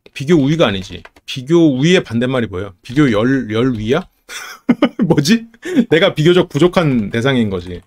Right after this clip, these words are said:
이게 열등감하고 좀 맞물리지만 이게 이제 그 전남친들과의 비교지. 전남친들과 자신을 비교하는 마음이 드는데 이게 고통스러운 거예요. 음, 고통스러우니까 이게 다른 생각으로 발전.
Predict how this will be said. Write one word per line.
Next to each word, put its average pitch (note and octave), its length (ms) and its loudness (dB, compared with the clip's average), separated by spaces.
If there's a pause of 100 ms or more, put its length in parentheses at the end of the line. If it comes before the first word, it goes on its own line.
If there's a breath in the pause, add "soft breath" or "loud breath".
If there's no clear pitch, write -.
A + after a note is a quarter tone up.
이게 D#3 160 2
열등감하고 G3+ 540 4
좀 D#3+ 120 2
맞물리지만 A2+ 760 -2
이게 A#2+ 160 -2
이제 A2 280 0 (140)
그 A#2+ 160 -2
전남친들과의 E3+ 920 2
비교지. F2+ 460 -12 (320)
전남친들과 A2+ 1200 -4
자신을 D3+ 520 -2 (320)
비교하는 D#3+ 520 0
마음이 D3 320 0
드는데 C3 560 0 (220)
이게 D#3+ 160 0
고통스러운 D#3+ 680 0
거예요. E2+ 140 -14 (120)
음, F2+ 260 -14
고통스러우니까 E3 800 2 (160)
이게 D3+ 160 0
다른 F3 500 2
생각으로 D3+ 440 0
발전. - 440 -8